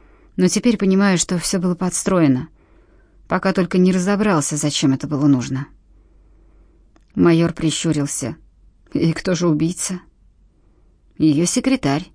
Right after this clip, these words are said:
Елена". Он прыснул, и щёки опять заколыхались. "Вот те раз! Ты решил отомстить несчастной девушке?" "Я решил сказать правду",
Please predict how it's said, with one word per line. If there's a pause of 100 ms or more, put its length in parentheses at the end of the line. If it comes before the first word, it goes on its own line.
(140)
Елена". (640)
Он
прыснул,
и
щёки
опять
заколыхались. (560)
"Вот
те
раз! (680)
Ты
решил
отомстить
несчастной
девушке?" (1500)
"Я
решил
сказать
правду",